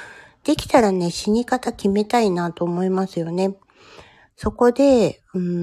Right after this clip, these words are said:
ん、どうだろう。うち父はね、あの、亡くなる時に、どうしても病院には行きたくないと。うんと、入院なんかしたくないって言って、えっと、ずーっと自宅療養して、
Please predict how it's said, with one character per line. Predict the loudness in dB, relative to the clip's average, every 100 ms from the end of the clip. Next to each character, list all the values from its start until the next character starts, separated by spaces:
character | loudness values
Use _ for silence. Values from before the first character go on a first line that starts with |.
| -4 -4 -4 -4 -6
ん、 |
ど | -2
う | -2
だ | -2
ろ | -6
う。 | -6
う | -6
ち | -6
父 | -8 -8 -2
は | 0 0
ね、 | 0 -6 -8
あ | -6
の、 | -4 -4
亡 | -6 -4
く | -2
な | -2
る | -2
時 | -4 -6 -8 0
に、 | 2 2 0 -20 _ _ _
ど | 2
う | 2
し | 2
て | 0
も | 0 -2 -2
病 | 0 2
院 | 0
に | -2
は | -4
行 | -8 -18 -18
き | -6
た | -4
く | -4
な | -6 -12
い |
と。 | -14 -16 -18 _ _ _ _ _ _ _
う | -2
ん | -2
と、 | -2 -2
入 | 4 6
院 | 6 6 4 2 -2 -6
な | -4 -4
ん |
か | -6
し | -8
た | -2 -2
く | -4
な | -8
い | -12
っ |
て | _ -8 -8
言 | -8
っ | _ 2 2
て、 | 2 _ _ _ _ _ _
え | -10 -10
っ |
と、 | -12 -14
ず | 0 4 4
ー |
っ |
と | 4 0
自 | -2 -4
宅 | -6 -6
療 | -4 -2 -2
養 | -6 -10 -16 -20
し | -20 -14
て、 | -4 -4 -4